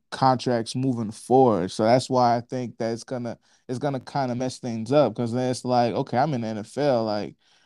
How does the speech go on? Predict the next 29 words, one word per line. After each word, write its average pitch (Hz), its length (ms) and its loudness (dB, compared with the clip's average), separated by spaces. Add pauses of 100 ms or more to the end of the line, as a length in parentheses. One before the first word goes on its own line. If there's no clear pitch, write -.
regardless 139 580 4
if 123 200 -6 (140)
you're 131 320 -6
not, 117 540 -6
like, 113 340 -8 (180)
Nick 127 280 -10
Saban, 113 720 -6 (360)
you 120 60 -6
know 127 40 -4
what 123 60 -2
I'm 117 80 -4
saying? 117 220 -6
That's 120 180 -6
cool. 123 580 -4 (300)
But, 120 440 -2
you 127 120 -6
know, 123 100 -4
other 135 240 2
coaches 120 340 -4
may 120 160 -4
feel 127 260 -4
some 123 140 -10
type 117 180 -6
of 95 60 -10
way, 120 300 0
be 107 80 -4
like, 87 260 -2
"Well, 98 180 -4
shoot, 107 500 -6